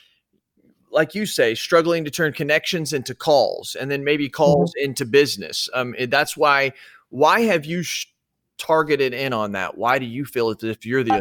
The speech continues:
Speaker 1: authority on that?
Speaker 2: again, I think it goes back into what I saw as far as insurance agent and broker training.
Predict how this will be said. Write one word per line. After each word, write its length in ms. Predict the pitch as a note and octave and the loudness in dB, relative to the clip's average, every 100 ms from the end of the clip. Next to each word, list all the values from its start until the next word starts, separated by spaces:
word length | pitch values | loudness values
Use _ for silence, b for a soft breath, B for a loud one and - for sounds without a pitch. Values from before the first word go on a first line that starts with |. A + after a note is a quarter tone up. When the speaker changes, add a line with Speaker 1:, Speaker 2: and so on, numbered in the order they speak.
| G#3 A3+ | 4 4
Speaker 1:
authority 240 | F#3+ G1+ | 2 -8
on 140 | - | -10
that? 160 | - - | -10 0
Speaker 2:
again, 340 | G3+ F#3+ C#4+ F#4 | 2 4 4 6
I 100 | A3 | 6
think 240 | - C4 | 6 2
it 100 | G#3+ | 4
goes 220 | G3 F#3 | 4 4
back 360 | - E3 F3+ F3+ | 4 4 4 2
into 480 | E3+ D3+ E3 D#3+ D3+ | -2 -2 0 2 2
what 260 | C#3+ E3 | 2 4
I 120 | F3+ E3 | 4 2
saw 360 | - D#3+ D#3+ | 2 2 2
as 100 | D3+ | 0
far 320 | - D#3+ D#3 | 0 2 4
as 360 | D#3 C#3+ - - _ - | 2 0 -4 -18 _ -4
insurance 840 | E3 D3+ - E3 E3+ E3+ - - _ _ _ _ - | -4 -4 -2 2 2 0 -6 -20 _ _ _ _ -2
agent 480 | E3 F3+ F3 E3+ D#3+ | 0 0 -2 -4 -4
and 220 | C#3+ B2 | -4 0
broker 380 | C#3+ D#3+ E3 C#3+ | 2 2 0 -4
training. 640 | - D3 D#3+ A#3 C3+ A2 | -4 0 0 0 -2 -8